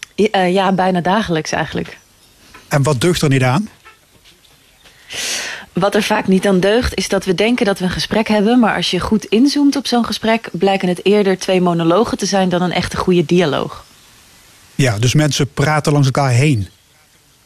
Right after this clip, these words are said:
Speaker 1: Ja, we praten langs elkaar heen, of we leggen onze eigen ervaringen steeds over elkaar, of we proberen de ander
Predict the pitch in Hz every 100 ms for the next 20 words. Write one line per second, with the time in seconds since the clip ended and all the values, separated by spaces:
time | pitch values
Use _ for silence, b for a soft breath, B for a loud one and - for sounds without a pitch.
0 | _ _ _ _ _ B B B B -
1 | 320 277 180 196 190 185 175 165 170 170
2 | 151 180 208 226 214 165 - 170 170 170
3 | 170 165 180 185 214 202 196 - 196 202
4 | 190 180 190 180 - 185 180 175 - 185
5 | 180 180 175 175 170 170 160 170 165 170
6 | 170 170 165 165